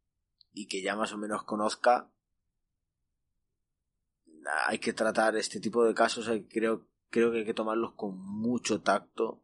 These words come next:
mucha empatía, porque podemos conocer a nuestra pareja, pero tú no sabes a lo mejor cómo le va a afectar eso a nivel emocional,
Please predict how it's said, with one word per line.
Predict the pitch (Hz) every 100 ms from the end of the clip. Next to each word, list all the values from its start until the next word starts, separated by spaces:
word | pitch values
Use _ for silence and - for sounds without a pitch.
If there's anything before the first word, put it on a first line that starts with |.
| _
mucha | 92 104 107 - 104
empatía, | 104 95 - 92 - 92 101 107 _ _ _ _ _ _ _ _
porque | - 104 104 - _ _ _ _ _ _ _ _ _ _ _ _
podemos | 110 107 127
conocer | - 156 - 123
a |
nuestra | 110 95 107
pareja, | 92 110 120 120 104
pero | 98 92
tú | 110
no | 117
sabes | 120 113 120
a |
lo | 117
mejor | 107 - 117 123 -
cómo | 120 120
le | 120
va | 113
a |
afectar | 113 101 - 107
eso | 110 123
a | 117
nivel | 110 104 101
emocional, | 101 95 90 87 117 107